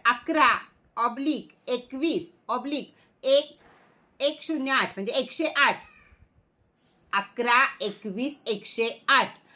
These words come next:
हा नंबर हिरव्या पेननं मध्यभागी लिहायचा, बाकी काही लिहायचं नाही, पान ठेवून द्यायचं.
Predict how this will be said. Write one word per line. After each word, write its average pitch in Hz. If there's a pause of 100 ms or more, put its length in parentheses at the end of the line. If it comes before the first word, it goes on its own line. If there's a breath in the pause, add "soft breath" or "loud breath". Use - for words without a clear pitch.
(140)
हा 277
नंबर 277
हिरव्या 262
पेननं 254
मध्यभागी 247
लिहायचा, 247
बाकी 247
काही 247
लिहायचं 226
नाही, 233
पान 214
ठेवून 220
द्यायचं. 156